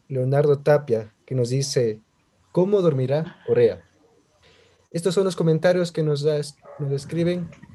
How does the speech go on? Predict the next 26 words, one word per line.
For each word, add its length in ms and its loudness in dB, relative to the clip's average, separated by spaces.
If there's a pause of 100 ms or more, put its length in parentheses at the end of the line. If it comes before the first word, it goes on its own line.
(560)
nuestros 420 -2
oyentes. 600 0 (380)
De 100 -10
igual 160 -2
manera 280 2
mandamos, 640 -2 (140)
eh, 400 -2
saludos 480 2
a 100 0
todos 180 0
los 140 -2
que 80 -10
nos 120 -6
están 340 -2 (520)
escuchando. 920 4
Muchas 240 2
gracias 340 6
por, 420 4 (680)
eh, 580 2 (380)
iniciar 560 4 (180)
este 500 -2
nuevo 200 2
episodio 680 2
de 360 0 (420)
La 120 0
Brigada. 680 2